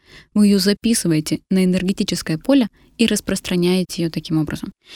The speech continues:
И, соответственно, она со временем начинает в нём работать. В общем, мир изобретателен и изобилен. И тут каждый может найти то, что поможет ему быстрее прийти к свободному энергообмену, только надо идти в это.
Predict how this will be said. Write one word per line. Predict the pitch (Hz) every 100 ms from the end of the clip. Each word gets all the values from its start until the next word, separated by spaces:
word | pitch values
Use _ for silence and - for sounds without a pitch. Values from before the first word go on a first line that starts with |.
| - -
И, | 339 302
соответственно, | 190 214 247 208
она | 180 220
со | 175
временем | 165 233 202
начинает | 160 - 170 202
в |
нём | 165 190
работать. | 165 147 - - _ _ _ _ _ _ _
В | 175 190
общем, | 240 - 170 -
мир | 190 240 -
изобретателен | 190 180 185 202 214 214 196
и | 190
изобилен. | 196 190 190 160 - _ - - -
И |
тут | 214 208
каждый | 240 262 220
может | 208 202 202
найти | 202 196
то, | 220 285
что | -
поможет | 185 185 214 202
ему | 202 220 220
быстрее | 180 185 - 196 185
прийти | - 175 285
к | -
свободному | 196 170 226 214 180
энергообмену, | 180 180 170 180 175 247 180 - _ -
только | 226 233 202
надо | 208 202 202
идти | - 208
в | 165
это. | 156